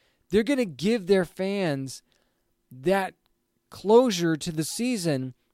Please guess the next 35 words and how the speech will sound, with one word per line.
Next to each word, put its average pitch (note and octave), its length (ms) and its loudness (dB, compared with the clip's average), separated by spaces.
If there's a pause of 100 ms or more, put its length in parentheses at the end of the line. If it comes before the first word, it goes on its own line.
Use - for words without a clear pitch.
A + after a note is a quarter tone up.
(280)
and F3 160 -6 (120)
finish A#3+ 340 0
out A3 280 0
what F3+ 220 0
they G3 160 4
writ-, E3+ 480 0
what F3 200 0
they G3 100 4
had D#3 160 0
written F3+ 420 -2
as F3+ 280 -2
their F3+ 120 -2
finale. G#3 420 -2
You're F3 180 0
gonna G3 320 0
get G3 140 0
to F#3+ 100 -4
finish G3 300 -4
that F#3+ 200 0
out G3 220 0
and D#3 160 -6
finish G3 240 -6
the F#3 120 -8
season F3+ 540 -4 (640)
the F#3 100 4
way G3 460 2
you F#3+ 300 -4
wanted G#3+ 400 2
to G3 120 -2
and D#3+ 80 0
the D3+ 60 -2
way D#3+ 140 0
you F#3 160 0
intended A#3 540 -4
to. A#2 340 -4